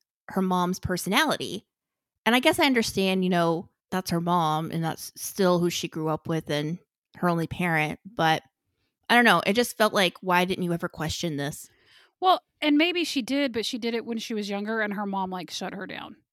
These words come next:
Speaker 2: You know what I'm saying? Like, it's not like her mom was clearly around that much as an adult.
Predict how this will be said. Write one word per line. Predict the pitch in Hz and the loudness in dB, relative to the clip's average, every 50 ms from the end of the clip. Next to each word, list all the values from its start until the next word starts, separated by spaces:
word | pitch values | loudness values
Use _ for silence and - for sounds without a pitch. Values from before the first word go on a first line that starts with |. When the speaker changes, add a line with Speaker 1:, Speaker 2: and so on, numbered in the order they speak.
| _ _ _ | _ _ _
Speaker 2:
You | 269 294 294 | 2 4 4
know | 294 | 6
what | 277 269 | 4 4
I'm | 262 247 | 2 0
saying? | - 277 240 240 240 240 240 240 | 2 2 2 2 2 0 0 0
Like, | 220 226 220 214 208 208 - - _ _ _ _ _ _ _ | 0 0 0 0 -2 -4 -10 -16 _ _ _ _ _ _ _
it's | 254 247 - | -6 2 4
not | 285 330 349 320 | 6 6 6 6
like | 320 320 - | 4 2 2
her | - 277 269 | 0 0 0
mom | 247 247 262 277 302 294 | 2 2 4 4 4 4
was | 262 247 - | 2 0 -4
clearly | - - - 262 254 254 254 226 208 | -6 -6 -4 -2 -2 -2 -2 -2 -4
around | 196 190 202 214 247 277 277 254 226 | -4 -6 -4 0 0 2 2 0 -2
that | 214 196 196 - | -4 -6 -6 -6
much | 214 196 185 - 214 | -6 -8 -8 -8 -10
as | 196 - | -10 -8
an | 202 190 | -10 -10
adult. | 185 190 220 233 220 190 202 - - - - | -6 -4 -2 -2 0 -2 -4 -6 -12 -16 -18